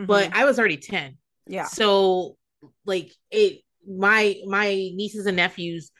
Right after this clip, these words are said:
Speaker 1: have no idea who I'm talking about when I'm talking
Speaker 2: Mm-hmm.
Speaker 1: about this early, my mom in the early years. And I think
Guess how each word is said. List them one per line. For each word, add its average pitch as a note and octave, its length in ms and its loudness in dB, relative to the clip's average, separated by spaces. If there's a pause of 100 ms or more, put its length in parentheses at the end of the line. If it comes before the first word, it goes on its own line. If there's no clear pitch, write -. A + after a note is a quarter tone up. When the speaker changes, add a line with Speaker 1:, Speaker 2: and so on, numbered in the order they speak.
(120)
Speaker 1:
have G3+ 180 -2
no G#3 200 2
idea F3 440 0
who E3+ 180 -6
I'm C#3+ 140 -12
talking C#3+ 440 -8
about B2+ 360 -12
when E3 80 -8
I'm D#3+ 100 -6
talking E3 300 -4
Speaker 2:
Mm-hmm. D#3 80 -6
Speaker 1:
about D3+ 180 -6
this D3+ 220 -16
early, D#3 320 -6
my D#3 160 -8
mom F3 280 -2
in D3+ 60 -10
the D3+ 80 -8
early D#3 220 -8
years. G#3 300 -2 (300)
And A3+ 100 -4
I G#3+ 160 0 (180)
think D#4 280 -10